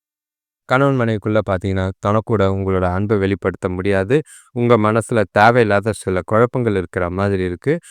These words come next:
அது உங்களுக்கு வருத்தத்தை ஏற்படுத்துற மாதிரி இருக்கும். கவனமா வார்த்தைகளை பேசும்போது ரொம்பவே நிதானமா பார்த்து பேசுறது நல்லது. எந்த ஒரு விஷயத்துக்கும் பதட்டப்படாதீங்க. அமைதியா நாளை கொண்டு போனீங்கன்னா நல்லது.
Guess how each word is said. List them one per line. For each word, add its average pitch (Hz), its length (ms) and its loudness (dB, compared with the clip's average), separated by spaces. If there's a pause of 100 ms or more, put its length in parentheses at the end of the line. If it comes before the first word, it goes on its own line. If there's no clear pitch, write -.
(160)
அது 113 320 2
உங்களுக்கு 104 420 -4
வருத்தத்தை 98 480 -4
ஏற்படுத்துற 92 540 -6
மாதிரி 95 340 -4
இருக்கும். 90 340 -4 (280)
கவனமா 113 580 4 (160)
வார்த்தைகளை 98 720 0
பேசும்போது 95 640 0
ரொம்பவே 95 420 0
நிதானமா 92 560 -2
பார்த்து 85 340 -6
பேசுறது 87 540 -4
நல்லது. 87 460 -2 (400)
எந்த 107 280 2
ஒரு 101 160 2
விஷயத்துக்கும் 101 600 -2
பதட்டப்படாதீங்க. 92 840 -2 (400)
அமைதியா 113 480 0
நாளை 92 320 -2
கொண்டு 95 280 -2
போனீங்கன்னா 92 460 -4
நல்லது. 85 480 -2